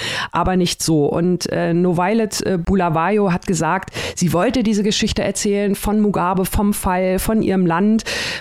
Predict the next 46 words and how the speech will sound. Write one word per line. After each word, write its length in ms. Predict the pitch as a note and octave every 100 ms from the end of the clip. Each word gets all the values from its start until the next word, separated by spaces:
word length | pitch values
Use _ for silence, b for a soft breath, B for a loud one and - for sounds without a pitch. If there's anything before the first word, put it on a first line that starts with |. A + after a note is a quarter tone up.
| -
wollte 280 | G3+ A3 G#3
das 160 | F#3+
aber 200 | - F3+
nicht 180 | F#3+ -
als 220 | F3 -
Non-Fiction 960 | D#3+ D#3+ - - C#4+ - - B3+ B3+ A#3
machen, 440 | G#3 A3+ - A#3+
also 180 | G3 D3
nicht 180 | D3 -
als 160 | C#3+ -
erzählendes 480 | - F3 D#3+ D#3+
Sachbuch, 520 | - G#3 - A#3+ A#3 -
sondern 420 | F#3 G#3+ G#3 G3+
fand 260 | G3 F#3
die 140 | E3+ -
Art 200 | E3+ F#3+
der 80 | E3+
politischen 600 | F3 E3+ G#3 F3+ - D#3+
Satire 560 | D3+ - - F#3 D#3+
besser. 560 | - A#3 - G#3+ G3 -
Und 160 | G3+
da 160 | G3 F3+
denke 220 | F3 F3
ich 100 | F3
mir, 200 | F3+ E3
ha, 300 | F3+ G#3 A3
vielleicht 600 | G3 - E3 F3+ G3 - - B B B B B -
hätte 300 | - G#3+ C#4
es 80 | C4+
da 120 | B3+
noch 100 | A#3
eine 140 | G3+ -
andere 260 | C4 C#4+
Möglichkeit 540 | B3 B3 G#3+ - A3 A3
gegeben? 360 | G3 A#3 A3+
Und 120 | G3
da 100 | G3+
möchte 200 | G#3+ G3+
ich 160 | F3 -
einmal 220 | A3+ C4+
kurz, 440 | - B3+ A#3+ - -
äh, 260 | A3 G3+
zurückspulen 880 | - G#3 D4 - - A3 A#3+ C4 G3
zu 160 | - G3+
letzter 420 | G#3+ - F3+ E3
Woche. 400 | C4 D#3 E3